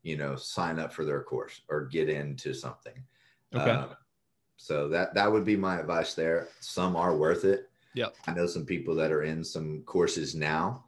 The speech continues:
Speaker 1: that they've become very successful from following their strategies. Um, I have signed up for a few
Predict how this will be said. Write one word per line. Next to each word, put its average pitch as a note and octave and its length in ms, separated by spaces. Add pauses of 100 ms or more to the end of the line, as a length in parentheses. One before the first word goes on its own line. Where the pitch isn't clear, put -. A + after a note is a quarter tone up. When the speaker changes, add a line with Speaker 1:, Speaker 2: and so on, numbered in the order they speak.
(220)
Speaker 1:
that D2+ 480 (440)
they've D#2+ 380
become D2+ 360
very F2+ 500
successful F2 720
from D#2+ 220
following D#2+ 340
their D#2 120
strategies. E2+ 720 (360)
Um, E2 420
I F2+ 180
have E2 380
signed G2+ 380
up A2+ 180
for A2 180
a G#2+ 40
few A#2 420